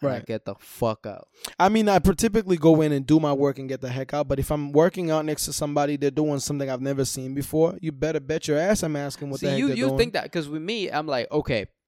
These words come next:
Speaker 1: how would I feel if someone comes to me while I'm working out and asks me some questions?
Speaker 2: Honored.
Speaker 1: I'll be get, I'll be pretty annoyed, not gonna lie.
Speaker 2: I get honored. Listen, if you can,
Speaker 1: <laughs>
Speaker 2: because most of these people often respect, and I respect their time as well. Like, if you go in the gym and you working out,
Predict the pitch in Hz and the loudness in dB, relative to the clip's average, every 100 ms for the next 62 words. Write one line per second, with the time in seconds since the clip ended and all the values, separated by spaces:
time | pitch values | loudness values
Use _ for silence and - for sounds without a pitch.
0 | _ - 147 202 202 196 - 151 117 113 | _ -2 0 2 2 0 -4 -4 -4 -4
1 | - 131 - 147 160 156 - 147 139 - | -10 -10 -6 -6 -4 -8 -6 -8 -6 -8
2 | 165 147 113 104 107 107 113 123 - 139 | -8 -6 -8 -6 -6 -6 -4 -4 -4 -8
3 | 104 98 - _ _ - 117 113 107 - | -8 -10 -12 _ _ -10 -8 -8 -8 -6
4 | 120 117 - 117 113 113 - 107 - 143 | -6 -6 -10 -10 -8 -8 -6 -6 -2 2
5 | 180 160 233 302 196 - - 127 120 - | 4 4 2 -2 -4 -10 -6 -6 -6 -8
6 | 131 156 - 131 117 110 107 110 107 104 | -8 -2 0 0 0 -4 -4 -6 -6 -8
7 | 120 208 226 233 160 185 311 185 131 _ | -2 0 4 4 4 2 0 -2 -4 _
8 | - - 262 - 208 214 214 262 269 277 | -20 0 2 6 8 8 8 6 6 4
9 | 262 - - 226 269 269 254 277 277 254 | 2 -2 0 4 8 8 10 8 8 4
10 | 202 240 226 202 190 180 131 196 196 196 | 2 0 6 10 12 10 6 4 4 2
11 | 175 175 175 - 196 202 214 214 220 - | 4 4 2 0 0 2 2 2 2 2
12 | 202 156 175 165 170 156 143 131 143 151 | 0 2 2 2 0 0 -2 0 2 4
13 | 139 147 151 190 196 196 180 156 151 165 | 2 -2 -4 0 2 2 0 -2 0 0
14 | 156 147 151 143 156 156 143 143 151 | 0 0 2 4 4 2 -4 -2 -2